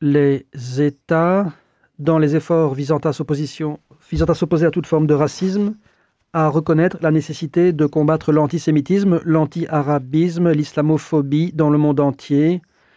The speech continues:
et exhorte tous les États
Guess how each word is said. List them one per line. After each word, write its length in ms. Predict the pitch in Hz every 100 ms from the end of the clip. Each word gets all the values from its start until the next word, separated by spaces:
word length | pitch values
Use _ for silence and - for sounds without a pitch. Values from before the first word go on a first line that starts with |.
| _ _
et 480 | 165 160 160 151 143 _
exhorte 540 | 170 143 170 180 151
tous 100 | -
les 300 | 151 143 131
États 520 | 147 123 147 151 185